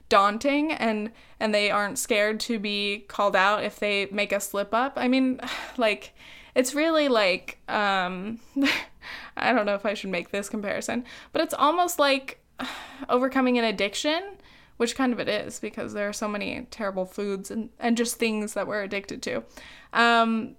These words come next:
but it's like, when you're in recovery in any way, um, it's natural to make slip-ups or, you know,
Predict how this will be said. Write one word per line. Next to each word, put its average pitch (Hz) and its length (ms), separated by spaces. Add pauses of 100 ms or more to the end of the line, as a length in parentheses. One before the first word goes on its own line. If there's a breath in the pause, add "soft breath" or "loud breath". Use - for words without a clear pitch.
(160)
but 247 120
it's 262 120
like, 233 340 (1000)
when 302 160
you're 311 140
in 302 240
recovery 220 680
in 277 260
any 254 380
way, 196 460 (360 loud breath)
um, 226 760 (560)
it's 269 240
natural 285 540
to 254 440
make 240 260
slip-ups 277 680
or, 202 500
you 208 140
know, 202 300